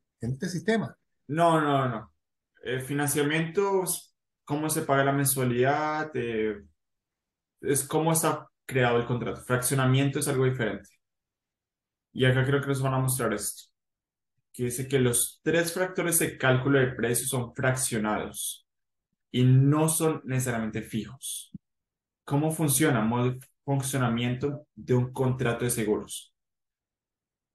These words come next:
Speaker 2: Hay una mensualidad que entra a una cuenta de inversiones.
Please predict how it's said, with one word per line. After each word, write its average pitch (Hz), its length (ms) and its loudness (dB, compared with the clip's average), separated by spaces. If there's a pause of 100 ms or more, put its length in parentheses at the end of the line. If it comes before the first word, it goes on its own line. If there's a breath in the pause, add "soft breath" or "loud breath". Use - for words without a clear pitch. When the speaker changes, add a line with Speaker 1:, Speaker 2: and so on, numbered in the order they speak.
(100)
Speaker 2:
Hay 135 120 4
una 165 160 2
mensualidad 175 800 2 (1500)
que 120 220 0
entra 123 180 -2
a 123 40 0
una 113 180 -2
cuenta 127 340 2
de 151 60 0
inversiones. 131 760 -2